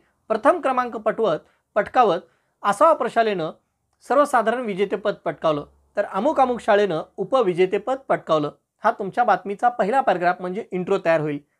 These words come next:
त्यानंतर महोत्सवासंदर्भातली पार्श्वभूमी सांगणारा दुसरा पॅराग्राफ. सोलापूर महानगरपालिकेच्या वतीनं क्रीडा महोत्सव होम मैदानावर आयोजित करण्यात आलेला होता. यामध्ये दहा क्रीडा प्रकार होते, तर पस्तीस शाळांनी यामध्ये सहभाग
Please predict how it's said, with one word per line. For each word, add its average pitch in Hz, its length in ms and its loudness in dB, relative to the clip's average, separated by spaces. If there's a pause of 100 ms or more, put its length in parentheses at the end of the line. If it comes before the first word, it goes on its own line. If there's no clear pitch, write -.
(140)
त्यानंतर 277 340 0
महोत्सवासंदर्भातली 254 960 -2
पार्श्वभूमी 240 560 -2
सांगणारा 226 360 -2
दुसरा 202 340 0
पॅराग्राफ. 196 380 2 (840)
सोलापूर 277 440 2
महानगरपालिकेच्या 262 960 -2
वतीनं 240 400 -4
क्रीडा 220 300 -2
महोत्सव 220 580 -2
होम 226 280 -2
मैदानावर 208 480 2
आयोजित 190 320 0
करण्यात 208 260 -2
आलेला 208 220 2
होता. 240 300 0
यामध्ये 196 420 2 (360)
दहा 170 300 2
क्रीडा 247 260 0
प्रकार 220 340 2
होते, 185 360 -4
तर 190 60 -10
पस्तीस 196 480 -10
शाळांनी 208 320 -2
यामध्ये 185 340 0
सहभाग 180 440 0